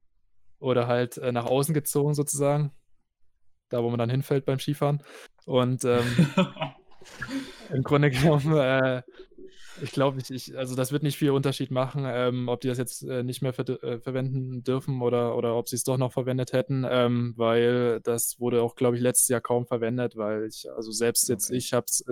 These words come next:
Speaker 1: hab's kaum ge-, gesehen und es gab jetzt auch nicht so, ähm,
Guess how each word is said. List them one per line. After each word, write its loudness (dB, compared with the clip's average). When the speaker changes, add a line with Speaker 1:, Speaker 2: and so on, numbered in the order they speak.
Speaker 1:
hab's -4
kaum 2
ge-, 2
gesehen 6
und 4
es 0
gab 2
jetzt -2
auch 0
nicht -2
so, -2
ähm, -10